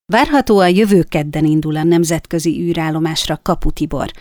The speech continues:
A magyar kutatóűrhajós egy nemzetközi űrmisszióval kell útra a floridai Kennedy űrközpontból június tizedikén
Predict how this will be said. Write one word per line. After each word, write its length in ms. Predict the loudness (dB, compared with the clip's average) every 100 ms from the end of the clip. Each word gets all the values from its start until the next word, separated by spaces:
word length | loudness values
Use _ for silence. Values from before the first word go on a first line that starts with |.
| -8
A 120 | 2
magyar 400 | 4 4 2 -2
kutatóűrhajós 1040 | -4 0 0 2 0 2 2 2 2 2 0
egy 120 | 2
nemzetközi 720 | 4 4 2 0 -2 -2 -2
űrmisszióval 920 | 0 0 0 0 0 0 0 0 -2 -2
kell 220 | -4 -4
útra 480 | -4 -6 -2 0 0
a 40 |
floridai 640 | 0 2 2 0 0 -4 -4
Kennedy 460 | 0 0 0 -2 -2
űrközpontból 840 | -4 -4 -2 -2 0 0 0 -2
június 640 | -2 2 4 4 4 2
tizedikén 840 | 0 0 0 -2 -6 -6 -6 -4